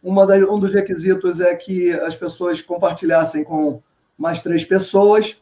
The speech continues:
E agora a gente vai sortear o número, evidentemente que a pessoa tem que estar presente aqui.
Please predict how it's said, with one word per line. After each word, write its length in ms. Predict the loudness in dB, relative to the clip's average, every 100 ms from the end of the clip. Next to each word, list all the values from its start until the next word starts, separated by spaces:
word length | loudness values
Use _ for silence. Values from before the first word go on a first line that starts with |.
| _ _ _ _ _ 2
E 80 | 2
agora 540 | 4 6 8 8 4 2
a 80 | -2
gente 380 | 0 -2 -2 -2
vai 240 | 2 0
sortear 380 | 0 -2 0 0
o 40 |
número, 340 | 2 2 4 4
evidentemente 600 | 4 0 -2 -2 -4 -2
que 60 |
a 40 | -2
pessoa 380 | -2 -2 -2 -2
tem 140 | -2
que 60 | -2
estar 140 | -6
presente 520 | -2 -4 -2 -4 -4
aqui. 420 | -6 -6 -8 -8